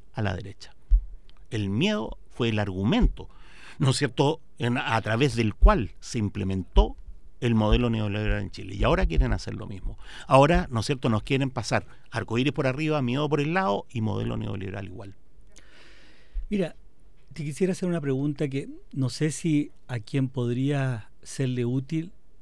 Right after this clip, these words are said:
Speaker 2: la, la vaya a oír, pero en este estado de cosas,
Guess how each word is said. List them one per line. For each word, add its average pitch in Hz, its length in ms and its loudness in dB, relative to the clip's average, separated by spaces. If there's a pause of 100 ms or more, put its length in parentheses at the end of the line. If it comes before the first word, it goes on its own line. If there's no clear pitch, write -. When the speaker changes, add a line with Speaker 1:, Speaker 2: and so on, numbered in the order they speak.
(140)
Speaker 2:
la, 113 420 -4 (100)
la 110 120 -4
vaya 123 400 -2
a 113 60 -8
oír, 107 280 -4 (920)
pero 131 340 -4 (880)
en 143 120 -10
este 180 260 -10
estado 165 400 -6
de 127 140 -4
cosas, - 760 -10